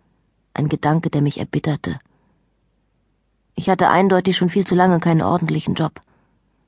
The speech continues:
Es gefiel mir gar nicht, von Yoshi abhängig zu sein, kein eigenes Einkommen zu haben und keine sinnvolle Beschäftigung. Ich bin Hydrologin, das heißt, ich untersuche die Kreisläufe des Wassers, ob überirdisch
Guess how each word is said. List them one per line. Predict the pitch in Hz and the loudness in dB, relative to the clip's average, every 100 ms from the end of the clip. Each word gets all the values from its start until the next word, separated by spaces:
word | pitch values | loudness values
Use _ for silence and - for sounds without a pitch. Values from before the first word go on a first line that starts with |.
| _ _ | _ _
Es | - - | -10 -4
gefiel | 175 202 | 0 2
mir | 185 175 | 2 4
gar | 175 196 | 4 4
nicht, | 175 | 2
von | - 165 | 2 2
Yoshi | 160 175 160 | 2 0 -2
abhängig | - 165 151 151 147 | -2 -2 0 -2 -2
zu | - | -2
sein, | 156 151 151 - - - | 0 2 0 -4 -14 -2
kein | 185 185 | 2 4
eigenes | - 190 185 - | 6 4 2 0
Einkommen | 165 185 - 175 170 | 0 0 2 2 2
zu | 170 | 2
haben | 160 165 170 - - - | 2 2 0 -4 -18 -6
und | 156 | -4
keine | - 185 175 | 0 2 4
sinnvolle | 180 196 - 170 | 2 0 2 0
Beschäftigung. | 165 - 196 - - 160 147 - _ _ _ _ _ _ _ _ _ _ _ - | 0 0 0 -2 -4 -2 -2 -4 _ _ _ _ _ _ _ _ _ _ _ -2
Ich | 190 - | -2 2
bin | 214 220 208 - - | 4 4 0 -8 -2
Hydrologin, | 220 190 196 190 208 170 143 139 - - | 0 4 4 6 4 4 0 -2 -8 -10
das | - 170 | -6 0
heißt, | 185 220 - - - - | 2 2 -2 -16 -16 -4
ich | 202 | 0
untersuche | 202 202 190 196 214 220 | 2 2 2 2 0 0
die | 190 | -2
Kreisläufe | - 165 180 - 202 190 180 | -2 0 0 2 0 0 -2
des | 170 - | -4 0
Wassers, | 175 175 151 - | 0 2 -2 -2
ob | - - | -6 -2
überirdisch | 185 233 202 214 208 | 0 2 4 2 0